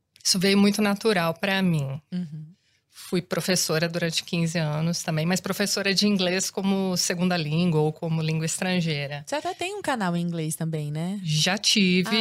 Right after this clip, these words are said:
Speaker 2: Ah, já teve?
Speaker 1: né, antigamente. Hoje em dia não mais, mas então.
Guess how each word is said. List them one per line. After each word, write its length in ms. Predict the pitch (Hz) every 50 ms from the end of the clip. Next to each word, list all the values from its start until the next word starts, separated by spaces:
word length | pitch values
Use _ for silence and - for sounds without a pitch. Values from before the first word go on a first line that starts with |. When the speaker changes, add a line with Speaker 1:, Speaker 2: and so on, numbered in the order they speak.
| 233 240 254
Speaker 2:
Ah, 60 | 262
já 60 | 269
teve? 260 | 240 220 208 175 165
Speaker 1:
né, 240 | 165 170 165 165 170
antigamente. 1080 | 170 160 156 156 - - 165 160 160 151 147 147 156 160 - - 170 165 170 170 170 170 -
Hoje 200 | - 156 147 165
em 40 | 165
dia 180 | 147 170 165
não 140 | 165 175 190
mais, 380 | 202 185 147 143 139 147 - -
mas 540 | 170 160 156 156 156 151 151 151 151 143 -
então. 500 | 175 170 160 - - 156 143 143 143 151